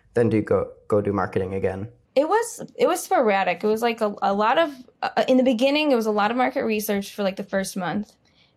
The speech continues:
Speaker 2: And then it was sporadic until, and, and a little bit of marketing sporadically until launch.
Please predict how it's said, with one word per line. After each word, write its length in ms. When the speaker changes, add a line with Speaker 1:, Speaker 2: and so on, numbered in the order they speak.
Speaker 2:
And 160
then 300
it 100
was 220
sporadic 480
until, 380
and, 220
and 160
a 60
little 220
bit 100
of 100
marketing 440
sporadically 800
until 600
launch. 460